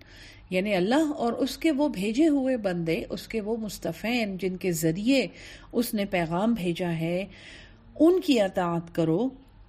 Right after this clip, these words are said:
फिर अगर वो फिर जाएं तो अल्लाह दोस्त नहीं रखता काफिरों को, यानी ये कुफर है। इन्नल्लाह हस्तफ़ा, बेशक अल्लाह ने चुन लिया आदम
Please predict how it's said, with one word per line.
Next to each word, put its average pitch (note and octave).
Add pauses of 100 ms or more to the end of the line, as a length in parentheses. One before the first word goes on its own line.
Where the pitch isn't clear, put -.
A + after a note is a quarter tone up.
(500)
फिर F4+
अगर B3+
वो G#3
फिर G3
जाएं F3
तो -
अल्लाह F3+
दोस्त F3
नहीं E3+
रखता D#3+ (200)
काफिरों F#3
को, -
यानी D#3+
ये A3+
कुफर D4
है। A#3 (760)
इन्नल्लाह G3+
हस्तफ़ा, D#3+ (480)
बेशक A#3
अल्लाह G#3
ने A3
चुन E4
लिया E3+
आदम F#3